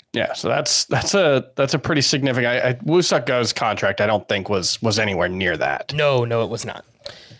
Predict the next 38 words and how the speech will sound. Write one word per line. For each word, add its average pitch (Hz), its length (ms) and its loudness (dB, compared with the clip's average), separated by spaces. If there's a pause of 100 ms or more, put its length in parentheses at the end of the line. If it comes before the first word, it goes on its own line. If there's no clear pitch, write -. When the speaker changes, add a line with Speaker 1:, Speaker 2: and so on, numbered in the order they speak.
(260)
Speaker 2:
Uh, - 60 -4
all 135 240 2
right, 208 120 0
next 247 240 0
up, 254 340 0
we 196 100 0
have 190 160 2
five 196 200 2
more 196 140 4
names: 202 280 2
Yennier 208 280 2
Cano, 220 380 4
Yuki 202 380 -2
Matsui, 208 560 0
Matt 190 400 -2
Brash, 196 500 0
Jason 190 480 -2
Adam, 190 340 0
Will 185 180 2
Smith. 190 400 0
This 185 180 0
is 170 200 -2 (520)
the 175 60 0
territory 196 600 2
where 185 140 4
we 170 100 2
get 175 140 0
into 165 560 0 (180)
high-end 190 960 -2 (160)
setup 196 400 0
men 185 240 0
who 165 400 2
obviously 156 460 0
are, 147 180 4
are 143 120 2
gonna 151 180 -2
be 147 100 0
drafted, 147 640 0